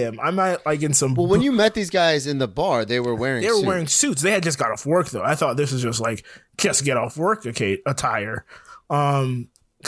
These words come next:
Speaker 1: I don't know nothing about British culture. <laughs> They, I think they all go to work. I think they wear suits to fucking eat dinner. <laughs> So I pull up. I'm in, like, I got a,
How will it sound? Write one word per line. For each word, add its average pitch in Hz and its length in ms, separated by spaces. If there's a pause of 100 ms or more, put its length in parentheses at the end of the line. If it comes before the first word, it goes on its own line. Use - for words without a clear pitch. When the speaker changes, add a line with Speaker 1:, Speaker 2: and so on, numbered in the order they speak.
Speaker 1:
I 180 60
don't 170 140
know 131 120
nothing 131 240
about 123 280
British 135 320
culture. 208 500
<laughs> - 80
They, 185 300
I 175 80
think 233 180
they 220 60
all 247 180
go 175 100
to 156 80
work. 143 160 (160)
I 202 60
think 311 140
they 285 60
wear 254 180
suits - 380
to 202 180
fucking 208 500
eat 247 160
dinner. 190 320 (260)
<laughs> 208 580
So 170 400 (500)
I 247 120
pull 233 280
up. 208 320
I'm 196 240
in, 180 220
like, 139 400 (180)
I 143 80
got 156 260
a, 117 200